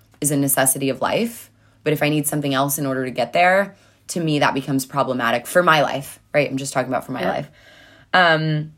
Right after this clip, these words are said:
Speaker 1: so I decided to give up, you know, alcohol and edibles completely. Um, the alcohol conversation was really kind of, like, a January thing, but, you know, it's feeling really fucking great. Like,
Speaker 2: Yeah.
Speaker 1: I'm so clear right now.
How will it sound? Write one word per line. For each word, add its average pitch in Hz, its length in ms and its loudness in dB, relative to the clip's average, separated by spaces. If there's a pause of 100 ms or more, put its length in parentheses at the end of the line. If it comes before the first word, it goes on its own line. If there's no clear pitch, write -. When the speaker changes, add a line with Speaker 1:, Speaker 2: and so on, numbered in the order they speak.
(600)
Speaker 1:
so 151 520 6
I 151 120 2
decided 151 440 0
to 151 60 -6
give 139 200 -2
up, 135 300 4 (180)
you 156 120 -4
know, 135 80 0
alcohol 127 760 2
and 120 640 -6 (100)
edibles 127 520 0
completely. 139 720 -6 (440)
Um, 151 540 0
the 160 160 -2
alcohol 143 360 2
conversation 143 560 -4
was 135 160 -6
really 135 280 -2
kind 131 180 -8
of, 131 60 -4
like, 131 140 -4
a 135 100 -8 (240)
January 135 600 0
thing, 135 360 -2
but, 127 420 0
you 151 100 -6
know, 131 120 -2
it's - 180 -8
feeling 123 340 -4
really 127 300 -4
fucking - 420 -6
great. 90 500 -6
Like, 113 140 0
Speaker 2:
Yeah. 143 260 -4 (460)
Speaker 1:
I'm 196 120 2
so 170 200 2
clear 123 400 -2
right 135 160 -2
now. 156 420 0